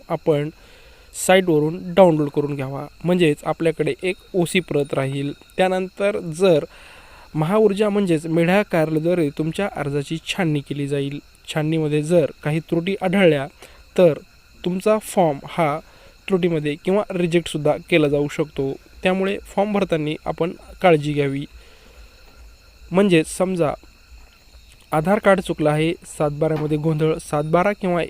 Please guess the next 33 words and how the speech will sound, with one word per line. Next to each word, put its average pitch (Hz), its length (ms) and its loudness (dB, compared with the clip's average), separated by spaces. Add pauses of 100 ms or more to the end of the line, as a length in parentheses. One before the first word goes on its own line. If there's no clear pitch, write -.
सात 160 200 -2
बारा 175 240 0
एकाचा 160 520 -2 (100)
आणि 160 140 -2
डॉक्युमेंट 170 480 -2
दुसऱ्याचे 151 540 0 (120)
अपलोड 170 340 0
केले 131 180 -4
आहे 143 220 -4
तर 160 200 -4
तुमचा 175 480 -4
अर्ज 143 220 -2
बादसुद्धा 151 680 0
होऊ 143 180 -2
शकतो 139 460 -4 (180)
किंवा 196 220 -2
तुमचा 180 400 0
सात 160 180 2
बारावर 143 520 2
विहीर 170 420 -2 (180)
किंवा 147 160 -2
बोरची 160 500 -4
नोंद 180 340 0
नसेल, 143 280 -4 (120)
अशा 165 220 -4
वेळेसही 185 540 2 (560)
महाऊर्जा 160 720 0
तुमचा 196 600 -4
अर्ज 139 340 -4 (460)
बाद 156 240 2 (100)
करू 143 120 -4
शकते. 147 360 -6 (360)
सर्व 196 320 4